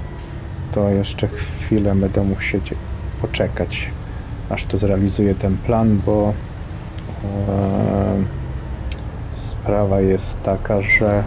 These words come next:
to pole, które chcę kupić, chcę, żeby było blisko biogazowni. I tak patrzyłem, to, to naprzeciw biogazowni jest najbardziej odpowiednie. Zaraz przy wyj-, z bramy, jak się wyjeżdża.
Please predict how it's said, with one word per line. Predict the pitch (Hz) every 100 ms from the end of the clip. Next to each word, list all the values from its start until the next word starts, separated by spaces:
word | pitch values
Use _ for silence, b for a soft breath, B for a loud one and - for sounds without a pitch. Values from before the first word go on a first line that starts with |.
| - - - - - - - -
to | 107
pole, | - 131 117
które | - 110 104
chcę | - -
kupić, | - 135 - 160 -
chcę, | - 135
żeby | 135 123
było | 123 123
blisko | 117 127 - - 123 120 117
biogazowni. | 117 117 110 101 90 92 87 92 - - - - - - -
I | 120 117 117 -
tak | 110 120 - -
patrzyłem, | 110 - - 120 117
to, | 113 107
to | - 107
naprzeciw | 107 107 107 - - -
biogazowni | 117 110 113 113 110 113
jest | 104 98
najbardziej | 104 95 101 98 104 104
odpowiednie. | - - 101 101 95 117 147 - - - - - - - - - - - - - - - -
Zaraz | 107 104 98 - -
przy | - 110
wyj-, | 104 104 104 - 104 95
z | 95 -
bramy, | 117 104 104
jak | 95
się | - 101
wyjeżdża. | 107 104 107 113 175